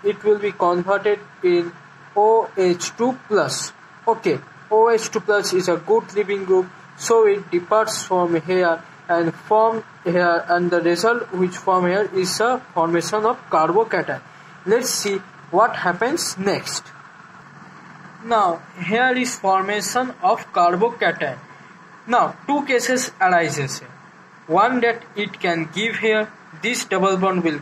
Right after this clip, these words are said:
give the lone pair on this carbocation, not lone pair but the pi bond here. Okay, now if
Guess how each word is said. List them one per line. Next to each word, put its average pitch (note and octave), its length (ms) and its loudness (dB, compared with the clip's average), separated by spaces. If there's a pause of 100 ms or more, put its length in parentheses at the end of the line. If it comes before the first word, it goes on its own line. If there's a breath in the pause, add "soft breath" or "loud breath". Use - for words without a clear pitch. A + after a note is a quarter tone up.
give A3 180 -4 (520)
the D#3+ 200 0 (140)
lone G#3+ 340 0
pair A3 400 0
on D#3 260 -2
this C#3+ 220 -8
carbocation, E3+ 920 0 (240)
not B3+ 300 0
lone F#3 180 2
pair A#3 240 2
but E3+ 300 0
the B3 120 2 (140)
pi G#3 240 4
bond D3 260 -2
here. D#3 320 -2 (120)
Okay, A3 300 -2 (380 loud breath)
now A3+ 300 0 (540)
if D#4 240 0